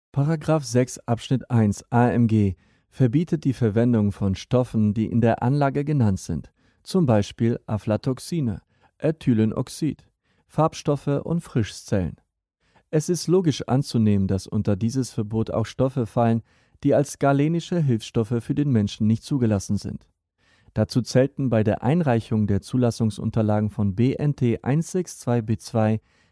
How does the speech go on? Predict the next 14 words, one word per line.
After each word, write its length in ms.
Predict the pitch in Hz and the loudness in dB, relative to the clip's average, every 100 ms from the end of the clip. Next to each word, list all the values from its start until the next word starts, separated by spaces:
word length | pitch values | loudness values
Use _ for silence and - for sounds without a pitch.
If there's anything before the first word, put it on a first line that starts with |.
| _ | _
die 100 | 190 | -2
beiden 400 | 160 113 117 139 | 2 2 2 2
Nanolipide 840 | 113 107 110 107 107 - 113 113 120 - _ _ | 2 4 2 2 -2 -2 -2 0 -2 -8 _ _
A 200 | - 143 | 0 2
L 240 | - 170 165 | 2 0 -2
C 380 | - 123 123 - _ _ | 0 2 2 -4 _ _
null 260 | 123 156 165 | 0 2 2
drei 320 | 127 127 - | 2 2 2
eins 200 | 110 101 | 0 -2
fünf 300 | - 113 120 | 0 0 0
und 380 | - 135 175 - | -2 -2 -2 -2
A 140 | 107 | -2
L 160 | 95 104 | 0 -2
C 360 | - 113 117 | -2 0 0